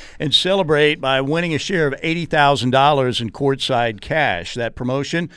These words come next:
runs through March twenty-fifth, and get out there and play with your wild card today. You have, uh, today and then tomorrow until midnight, so Monday and Tuesday, get some points, earn some points in your wild card, earn five times the entries for the drawing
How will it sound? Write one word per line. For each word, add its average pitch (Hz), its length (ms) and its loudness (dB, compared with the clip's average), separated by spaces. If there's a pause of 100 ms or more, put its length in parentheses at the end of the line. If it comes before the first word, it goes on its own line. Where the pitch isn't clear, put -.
(340)
runs 143 360 4
through 147 140 2
March 135 360 0
twenty-fifth, 147 640 0
and 117 120 -2
get 135 140 4
out 147 200 4
there 147 120 2
and 135 100 -2
play 156 140 0
with 151 80 0
your 131 100 -2
wild 151 320 2
card 135 300 0
today. 110 460 -2 (320)
You 127 160 2
have, 135 240 4
uh, 123 100 2
today 156 580 4
and 143 80 -4
then 147 120 -2
tomorrow 156 520 0
until 160 280 0
midnight, 139 560 0
so - 120 -2
Monday 160 480 0
and 160 120 -4
Tuesday, 135 720 -2
get 135 180 -4
some 147 160 -2
points, 156 460 -4
earn 117 140 -6
some 127 120 -6
points 165 320 -6
in 156 80 -2
your 156 100 -2
wild 156 320 0
card, 143 480 -4
earn 147 240 2
five 143 320 2
times 143 320 -4
the 127 140 0
entries 139 360 -4
for 120 140 -8
the 117 80 -6
drawing 143 480 2